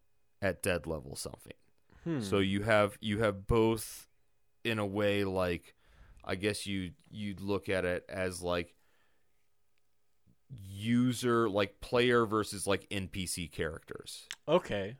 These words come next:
Speaker 2: okay.
Speaker 1: In a sense. Um, and then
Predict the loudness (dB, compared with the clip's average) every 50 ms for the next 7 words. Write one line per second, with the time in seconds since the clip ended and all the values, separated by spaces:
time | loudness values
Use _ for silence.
0 | _ _ -12 -6 0 2 2 2 2 0 -2 -2 -4 -4 -4 -6 -12 -14 -14 _
1 | _ _ _ _ _ _ _ _ _ _ -2 2 4 4 4 4 2 0 0 -2
2 | -4 -6 -8 -10 _ _ _ _ _ _ _ _ _ _ _ _ _ _ -2 0
3 | 0 2 2 0 -2 0 2 2 4 4 4 4 4 2 2 0 -2 -4 -6